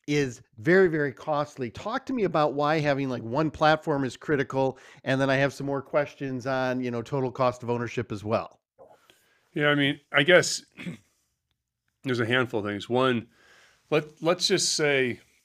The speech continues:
Speaker 2: I mean, I, I'm actually, if you, I, I think the industry spends as, as an aggregate too little m-, amount of money on technology. Most lenders do. So it's, it's, you know, it's, it's not even necessarily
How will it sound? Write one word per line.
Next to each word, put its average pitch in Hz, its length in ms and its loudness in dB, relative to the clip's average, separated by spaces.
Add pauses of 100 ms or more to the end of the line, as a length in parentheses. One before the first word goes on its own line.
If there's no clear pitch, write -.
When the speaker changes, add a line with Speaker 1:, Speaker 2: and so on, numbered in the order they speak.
Speaker 2:
I 123 40 -14
mean, 123 200 -10
I, 147 300 2 (100)
I'm 139 200 -2
actually, 117 480 -2
if 98 160 -12
you, 92 260 -10 (800)
I, - 240 2
I 127 40 4
think 151 280 -2
the 131 80 -4
industry 117 360 -4
spends 98 840 -8 (1000)
as, 117 220 -2 (100)
as 107 200 -2
an 110 180 -8
aggregate 120 640 -2
too 110 360 -6
little 107 480 -2
m-, 92 180 -14 (100)
amount 95 340 -6
of 92 60 -8
money 92 240 -8
on 80 100 -12
technology. 82 640 -12 (400)
Most 104 260 0
lenders 92 340 -4
do. 78 200 -10 (920)
So 131 280 4
it's, 120 160 -2
it's, 147 220 -4
you 175 240 0
know, 135 80 4
it's, 135 360 -2
it's 139 340 -8 (100)
not 160 240 0
even 185 180 2
necessarily 135 840 0